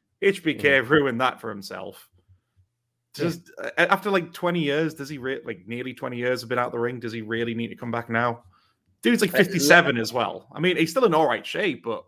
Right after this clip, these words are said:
Speaker 1: you know.
Speaker 2: Legacy is, is, um,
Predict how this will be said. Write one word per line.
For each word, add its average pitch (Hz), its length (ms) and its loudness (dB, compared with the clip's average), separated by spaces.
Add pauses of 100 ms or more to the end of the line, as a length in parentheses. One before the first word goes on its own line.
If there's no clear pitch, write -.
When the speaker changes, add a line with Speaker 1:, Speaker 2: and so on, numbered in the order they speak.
(580)
Speaker 1:
you 175 100 -8
know. 156 140 -6 (840)
Speaker 2:
Legacy 156 640 2
is, 120 300 -4
is, 107 360 -6
um, 95 500 -6